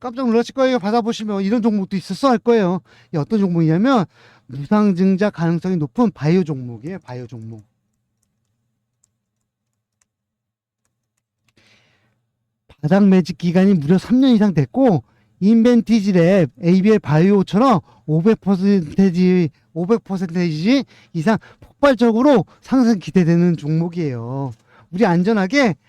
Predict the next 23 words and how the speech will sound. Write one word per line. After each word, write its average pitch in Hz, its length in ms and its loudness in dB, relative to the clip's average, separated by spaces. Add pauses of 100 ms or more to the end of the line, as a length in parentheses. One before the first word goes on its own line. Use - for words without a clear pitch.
(300)
삼백에서 247 420 -4
오백 170 220 -4
퍼센트 226 680 0 (180)
먹-, 156 220 -10 (120)
먹고 175 260 -4
나옵시다. 175 800 -4 (380)
이 220 120 -2
귀한 247 380 0
선물 262 260 2
받고 170 260 -8
싶으시면 220 600 -2 (260)
위에 226 180 -4
연락처 214 320 -4
있죠? 269 380 -4
연락처로 214 640 -2 (260)
선물이라고 247 1040 -6 (320)
보내주세요. 196 460 -10 (180)
위에 220 120 0
연락처 214 380 0 (280)
공일공 269 640 0 (240)
칠이사팔 247 760 0
구삼칠공. 165 760 0 (180)
여기다가 202 420 -4